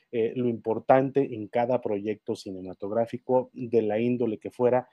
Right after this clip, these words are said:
era que el re-, el director se pudiera, él como director se pudiera reconocer en, en los personajes, en los rostros, en los temas, en las cosas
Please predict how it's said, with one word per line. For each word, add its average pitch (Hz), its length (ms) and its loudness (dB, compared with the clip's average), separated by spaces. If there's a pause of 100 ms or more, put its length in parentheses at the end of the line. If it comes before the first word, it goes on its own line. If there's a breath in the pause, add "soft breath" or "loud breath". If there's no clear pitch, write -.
(240 soft breath)
era 175 400 6 (160)
que 131 80 0
el 113 40 0
re-, 110 220 -2 (120)
el 113 160 -4
director 123 440 -2
se - 80 -10
pudiera, 120 380 2
él 156 240 4
como 107 180 -4
director 98 340 -2
se - 120 -18
pudiera 113 260 -2
reconocer 98 720 -6 (540 soft breath)
en, 101 760 -2
en 107 100 -10
los 98 140 -14
personajes, 104 920 -4 (420)
en 101 200 -8
los 95 180 -8
rostros, 101 800 -2
en 101 180 -8
los 92 240 -14
temas, 107 460 -4
en 104 100 -8
las 92 260 -14
cosas 110 600 -6